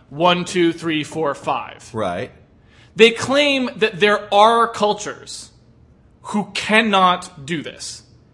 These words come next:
Speaker 1: Two or three is the maximum.
Speaker 2: Well,
Speaker 1: And when
Speaker 2: I
Speaker 1: they
Speaker 2: mean,
Speaker 1: look
Speaker 2: they can look at and see that there's five. What
Speaker 1: when
Speaker 2: you're saying is keeping,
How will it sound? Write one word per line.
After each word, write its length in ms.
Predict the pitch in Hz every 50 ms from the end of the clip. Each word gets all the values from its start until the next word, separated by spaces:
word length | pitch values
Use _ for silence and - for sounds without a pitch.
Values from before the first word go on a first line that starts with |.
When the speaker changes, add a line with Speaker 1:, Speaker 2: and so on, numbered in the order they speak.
| _ _ - - _ _ _ _ _ _
Speaker 1:
Two 580 | - - - 220 269 247 220 196 180 160 151 147
or 160 | 196 190 190
three 560 | 180 - - 220 220 226 214 185 160 147 151 156
is 140 | 185 185 156
the 100 | 185 185
maximum. 560 | 175 165 180 175 180 180 - - 170 147 131
Speaker 2:
Well, 200 | 151 202 - 180
Speaker 1:
And 100 | 180 165
when 140 | 190 214 -
Speaker 2:
I 40 | 196
Speaker 1:
they 60 | - 294 -
Speaker 2:
mean, 40 | 233
Speaker 1:
look 180 | 233 349 349
Speaker 2:
they 60 | 240
can 100 | 226 247
look 180 | 277 330 370 -
at 100 | 226 196
and 120 | 160 160
see 220 | - - - 220 196
that 160 | 170 143 -
there's 180 | 139 131 127 -
five. 320 | - 165 151 139 123 113
What 80 | 135 185
Speaker 1:
when 80 | 220
Speaker 2:
you're 60 | 220 196
saying 300 | - - 226 214 196 185
is 140 | 175 151 -
keeping, 600 | - - 202 180 - 185 175 160 156 127 -